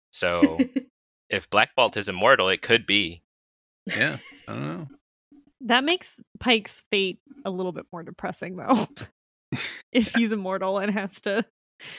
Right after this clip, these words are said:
Speaker 4: live the rest of his life <laughs> stuck on a
Speaker 3: In the
Speaker 4: plane.
Speaker 3: wheelchair that beeps.
Speaker 2: <laughs> Oh, no.
Speaker 4: <laughs>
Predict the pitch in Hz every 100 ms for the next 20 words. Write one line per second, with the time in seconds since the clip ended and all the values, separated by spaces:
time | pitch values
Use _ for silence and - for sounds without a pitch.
0 | - 208 185 190 202 - 185 190 185 185
1 | 208 240 381 - - - - - - 302
2 | 262 - 247 - 262 - - - - -
3 | - 113 104 107 110 120 113 107 98 98
4 | 107 - - - - - - - - 880
5 | - 508 571 - 508 - 392 269 277 294
6 | - 339 - 311